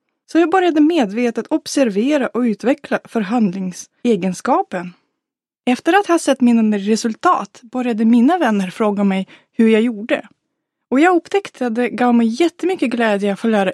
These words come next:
ut och se mina studenters resultat och dela deras glädje. Ja, och därför så har jag skapat den här boken också. Jag förhandlar dagligen för min, mina bolags och mina klienters räkning. I genomsnitt har jag ungefär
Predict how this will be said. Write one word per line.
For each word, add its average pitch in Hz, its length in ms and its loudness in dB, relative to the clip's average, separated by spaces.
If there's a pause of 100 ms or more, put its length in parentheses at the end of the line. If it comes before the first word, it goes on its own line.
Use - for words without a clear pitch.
ut 269 300 0
och 208 60 -4
se 226 160 0
mina 214 240 2
studenters 220 520 0
resultat 220 520 -2
och 202 160 -6
dela 214 320 0
deras 196 320 -2
glädje. 233 580 -2 (1200)
Ja, 392 180 -2
och 302 120 0
därför 269 460 0 (140)
så - 160 -6
har 247 100 2
jag 226 100 0
skapat 202 360 -4
den 202 120 -2
här 190 160 -2
boken 180 380 -8
också. - 400 -4 (840)
Jag 277 180 2
förhandlar 285 480 2
dagligen 233 680 0
för 220 140 -2
min, 262 460 4
mina 240 220 4
bolags 208 580 -2
och 214 60 -2
mina 208 180 2
klienters 190 640 -2
räkning. 185 480 -4 (400)
I 247 60 2
genomsnitt 277 680 2
har 302 180 -2
jag 240 180 0
ungefär 208 480 0